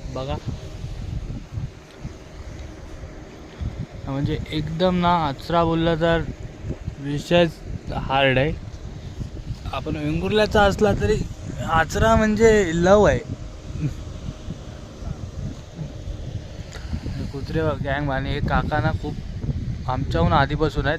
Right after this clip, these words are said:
पण यांना एक पण नाही. आणि मगाशी सांगत होते की सकाळी दहा वाजता आले, त्याने तीन वाजता गेले, दुपारी एकही मासा लागला नाही. काय विषय आहे काय माहिती माशाचा.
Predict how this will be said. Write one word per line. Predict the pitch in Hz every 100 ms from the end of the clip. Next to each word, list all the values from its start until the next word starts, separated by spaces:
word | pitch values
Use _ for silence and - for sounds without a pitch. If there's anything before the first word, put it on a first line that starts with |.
| - 135
पण | 131
यांना | 127 139
एक | 127 -
पण | 160 156
नाही. | 143
आणि | 143 143 139
मगाशी | 139 147
सांगत | 147 135 131 156
होते | 151 160 185 - - - - -
की |
सकाळी | 143 - 143 165
दहा | 156 147 143
वाजता | 170 160 - 180
आले, | 165
त्याने | 175 175
तीन | - 175
वाजता | 180 175 - 180
गेले, | 160 135 165 208
दुपारी | 165 143 143 147 160 156
एकही | 156 175 196
मासा | 185 147 151
लागला | 151 139 139 135
नाही. | 131 127
काय | 135 156
विषय | 160 156 160
आहे | 156
काय | 147 151
माहिती | 147 135
माशाचा. | 123 113 123 120